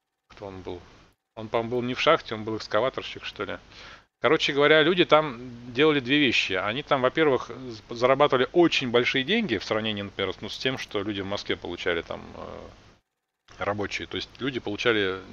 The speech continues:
денег, ну, ра-, там, раз в пять или больше даже, чем раз в пять. То есть для них там им-, иметь по, там, паре мотоциклов там, и машина, там, и еще одна какая-нибудь на разбор, там, типа, которой подростки, дети, ну, ковыряются в гараже, это нормально, обычное дело было.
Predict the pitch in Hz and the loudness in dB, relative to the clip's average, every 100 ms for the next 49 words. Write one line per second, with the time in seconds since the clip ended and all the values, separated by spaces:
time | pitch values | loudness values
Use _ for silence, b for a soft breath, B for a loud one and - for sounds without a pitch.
0 | 101 139 123 - 117 107 110 110 101 104 | -4 -2 -4 -6 -8 -4 -2 0 0 0
1 | 120 - - 147 147 101 101 120 107 - | -2 -4 4 6 6 0 2 2 2 -4
2 | 85 80 - - 90 92 85 - - 85 | -8 -10 -12 -16 -14 -8 -8 -6 -4 -4
3 | - 90 - B B B - 107 135 - | -4 -10 -10 B B B -4 0 0 2
4 | 123 117 131 127 131 151 - - 127 120 | 2 2 -4 -4 0 0 0 -2 2 2
5 | 117 113 110 104 98 B B B - 139 | 2 0 0 -2 -2 B B B 4 4
6 | 139 135 135 - 160 131 120 - 117 113 | 6 4 2 4 2 4 4 2 0 0
7 | 113 113 117 - 190 151 117 107 110 - | -4 0 0 2 0 2 2 0 -2 0
8 | 123 113 117 - 110 101 110 113 113 110 | 0 2 -2 0 -2 -2 -2 2 2 2
9 | 113 101 95 95 95 - 95 98 92 104 | -2 -2 -6 -6 -10 -6 -4 -4 -2 -2
10 | 107 98 - 92 90 101 95 90 85 90 | -2 -8 -10 -10 -6 -4 -4 -6 -8 -10
11 | 90 82 98 95 87 - 90 92 95 90 | -16 -12 -6 -2 -2 -6 -6 -4 -2 -2
12 | 110 - 123 123 90 85 92 98 - 98 | -4 0 2 2 0 -2 -4 -8 -8 -8
13 | 95 87 85 82 | -8 -8 -8 -10